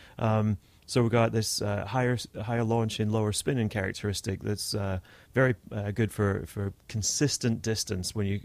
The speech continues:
when you hit all over the face. So we're finding that this is sort of almost a different recipe for forgiveness than, uh, the one where you'd focus on low center of gravity, rearward center of gravity, high M O I, and all those sort of other things that you can measure in the lab.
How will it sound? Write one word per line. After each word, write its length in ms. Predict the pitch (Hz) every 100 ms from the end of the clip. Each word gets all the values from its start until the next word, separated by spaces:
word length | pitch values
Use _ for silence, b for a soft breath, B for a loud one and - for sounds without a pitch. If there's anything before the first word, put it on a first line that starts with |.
| 95
when 200 | 101 98
you 80 |
hit 180 | 98 110
all 200 | 98 101
over 200 | 98 95
the 80 | 90
face. 420 | - 107 87 - B B B B -
So 160 | 127
we're 60 | 123
finding 320 | 135 139 131
that 60 | 117
this 140 | 117
is 80 | 120
sort 100 | 120
of 60 | 113
almost 300 | 110 113 110
a 40 |
different 380 | 113 131 127 98
recipe 480 | 110 110 127 - 110
for 160 | -
forgiveness 600 | 95 104 123 107 90 -
than, 340 | 104 107 101 95 B B
uh, 280 | - 101 101
the 100 | 101
one 240 | 104 107 104
where 100 | 101
you'd 200 | 101 101
focus 400 | 110 101 107 107
on 260 | 98 98 - B B
low 180 | 107 107
center 280 | 104 110 104
of 80 | 98
gravity, 380 | 104 101 101 95
rearward 360 | 104 101 101
center 220 | - 98
of 60 | 101
gravity, 420 | 101 98 95 95
high 240 | 90 104 101
M 120 | 101
O 100 | 98
I, 320 | 95 95 95
and 140 | 95 95
all 100 | 98
those 240 | 104 104
sort 180 | - 95
of 60 | 95
other 160 | 101
things 280 | 90 104 95
that 60 | 92
you 100 | 92
can 160 | 95
measure 340 | 95 95 92 90
in 80 | 90
the 80 | 90
lab. 300 | 104 85